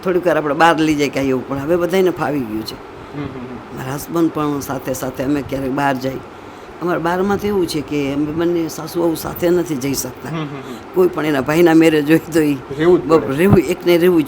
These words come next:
Speaker 1: પડે.
Speaker 2: ઓહો.
Speaker 1: એક જણનો વ્યક્તિ સાચવી શકે. એક
Speaker 2: હમ.
Speaker 1: જાય, ઈ આવી જાય, પછી હું પણ જાઉં એમ.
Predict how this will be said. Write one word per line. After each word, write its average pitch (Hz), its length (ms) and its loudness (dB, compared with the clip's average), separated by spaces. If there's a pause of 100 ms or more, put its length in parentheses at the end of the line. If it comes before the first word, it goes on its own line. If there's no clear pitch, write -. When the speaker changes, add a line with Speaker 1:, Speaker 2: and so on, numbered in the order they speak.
Speaker 1:
પડે. 120 140 -10
Speaker 2:
ઓહો. - 400 -10
Speaker 1:
એક 180 160 0
જણનો 185 360 4
વ્યક્તિ 131 380 -4
સાચવી 127 360 -10
શકે. - 280 -10
એક 160 120 0
Speaker 2:
હમ. 143 80 -8
Speaker 1:
જાય, 165 260 -2 (360)
ઈ 147 80 -2
આવી 151 200 0
જાય, 165 180 -2
પછી 143 440 -4 (300)
હું 156 200 0
પણ 131 100 -2
જાઉં - 300 -8
એમ. - 100 -10